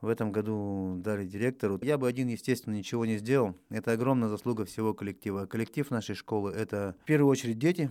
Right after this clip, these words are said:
Без них бы и школы не было. Конечно, трудовой коллектив, педагогический состав. Всем им огромное спасибо. Ну и родители.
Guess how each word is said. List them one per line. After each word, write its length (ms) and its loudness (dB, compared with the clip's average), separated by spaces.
Без 220 -6
них 200 -2
бы 120 -4
и 20 -4
школы 340 0
не 140 2
было. 300 0
Конечно, 920 -2
трудовой 440 2
коллектив, 520 -2
педагогический 540 -6
состав. 440 -2
Всем 260 2
им 100 2
огромное 400 0
спасибо. 440 -4
Ну 100 0
и 60 4
родители. 520 -2